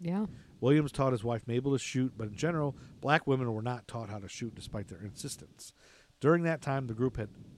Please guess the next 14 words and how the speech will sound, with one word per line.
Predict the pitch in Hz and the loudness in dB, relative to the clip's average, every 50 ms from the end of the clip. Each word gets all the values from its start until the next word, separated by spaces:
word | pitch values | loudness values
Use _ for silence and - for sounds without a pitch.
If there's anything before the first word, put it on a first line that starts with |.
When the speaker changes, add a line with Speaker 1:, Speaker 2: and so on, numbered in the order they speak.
| - | -18
Speaker 2:
had | - - 113 107 104 - _ _ - | -8 -6 -4 -4 -6 -8 _ _ 0
open | 147 160 - 170 165 - - | 0 0 0 -2 -4 -4 -4
armed | 127 123 135 139 135 127 | -2 0 0 0 0 -4
conflict | - - 123 120 113 - - 127 113 - - | -6 -6 -4 -4 -6 -6 -6 -8 -8 -8 -10
with | - | -10
the | - - | -10 -10
K | - - 113 107 104 | -8 -6 -8 -8 -8
K | - - 104 95 - | -8 -10 -12 -12 -12
K. | - - 101 - - - - - - - - - - - _ _ _ _ _ _ _ _ _ - - - - - - - - - | -14 -14 -14 -14 -14 -16 -18 -20 -20 -20 -20 -20 -20 -20 _ _ _ _ _ _ _ _ _ -20 -20 -20 -18 -16 -16 -16 -14 -2
During | - 131 135 131 | 0 0 2 2
the | 123 | 0
fifties | - - 185 180 190 180 156 | 0 0 0 0 0 -4 -6
and | 131 120 | -6 -8
sixties, | - - 160 151 - - 123 110 110 117 113 - | -4 -4 -4 -4 -4 -4 -4 -2 -2 -4 -4 -8